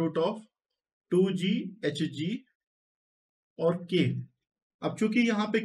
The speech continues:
K जो है वो velocity coefficient के रूप में है, तो no loss की बात कर रहे हैं तो under root of two जी, और यहाँ पे हमारे पास जो रहेगा एच जी, इसका formula को अंदर यूज़ करेंगे, तो टू multiply by nine point eight one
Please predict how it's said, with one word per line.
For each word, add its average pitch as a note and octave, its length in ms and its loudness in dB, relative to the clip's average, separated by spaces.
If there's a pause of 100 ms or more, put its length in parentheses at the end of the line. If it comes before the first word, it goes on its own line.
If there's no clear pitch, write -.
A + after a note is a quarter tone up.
K A3 280 4
जो F#3 140 6
है G3 220 4
वो F3 300 -2
velocity E3+ 480 0
coefficient E3+ 600 0
के E3+ 80 0
रूप D#3+ 220 -4
में E3 80 4
है, G3 180 4 (540)
तो D3 140 0
no D#3 100 2 (120)
loss F3 280 4
की F#3 100 -2
बात E3 220 0
कर E3+ 60 2
रहे E3 100 6
हैं E3 80 4
तो E3 140 2
under D3 200 0
root D3+ 220 -2
of E3+ 100 -4 (100)
two D3 200 0
जी, F3 260 -4 (1080)
और D3 200 0
यहाँ D3 360 0
पे F3+ 100 6 (280)
हमारे C#3 240 2 (100)
पास F#3+ 260 0 (500)
जो C#3+ 160 0
रहेगा D3 420 0 (100)
एच C3 140 -4
जी, C#3+ 220 -2 (200)
इसका - 260 -6 (100)
formula C#3+ 360 -2
को C#3+ 300 -4 (120)
अंदर C3+ 200 -2
यूज़ C#3 260 -2
करेंगे, D3 400 -2
तो - 600 -10
टू G#3 320 -2 (320)
multiply F3 440 4
by F3+ 120 4
nine E3+ 320 4
point F3 240 2
eight D3+ 180 0 (120)
one A3 180 0